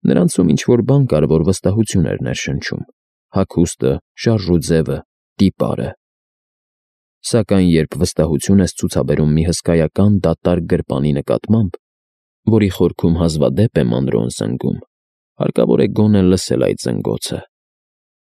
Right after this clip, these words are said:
Նրանց ուզածն ինձնից այն էր, որ իրենց օգնեի ստեղծելու այդչափ փոքր վաստակների թեկուզ երևույթը։ Բարեբախտաբար երեխաներ չունեին։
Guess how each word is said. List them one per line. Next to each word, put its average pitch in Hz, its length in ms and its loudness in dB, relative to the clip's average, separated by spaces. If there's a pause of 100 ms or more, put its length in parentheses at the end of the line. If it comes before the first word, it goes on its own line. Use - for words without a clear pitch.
(140)
Նրանց 151 300 4
ուզածն 101 560 2
ինձնից 85 460 2
այն 110 240 4
էր, 95 140 2
որ 87 200 0
իրենց 104 340 2
օգնեի 80 380 0
ստեղծելու 85 600 0
այդչափ 78 400 0
փոքր 92 400 0
վաստակների 92 680 0
թեկուզ 98 480 0
երևույթը։ 62 640 0 (1300)
Բարեբախտաբար 147 760 2
երեխաներ 110 580 2
չունեին։ 50 520 -2